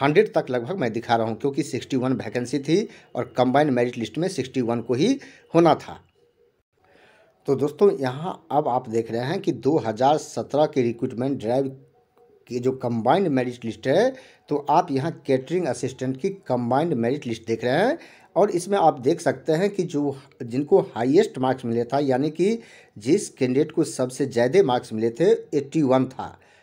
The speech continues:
यानी कि एटी वन हाईएस्ट था out of हंड्रेड, जबकि कोई नेगेटिव मार्किंग नहीं थी।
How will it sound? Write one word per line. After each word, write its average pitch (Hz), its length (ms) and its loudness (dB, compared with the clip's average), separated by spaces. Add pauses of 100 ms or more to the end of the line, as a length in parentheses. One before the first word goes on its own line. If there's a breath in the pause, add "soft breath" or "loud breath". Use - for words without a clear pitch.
(180 soft breath)
यानी 131 260 2
कि 196 420 -2
एटी 135 280 0
वन 151 240 4
हाईएस्ट 147 540 0
था - 300 0
out 135 220 2
of 135 140 2 (100)
हंड्रेड, 135 300 2
जबकि 123 320 0
कोई 139 300 4
नेगेटिव 127 440 0
मार्किंग 113 360 0
नहीं 117 180 -2
थी। 175 320 0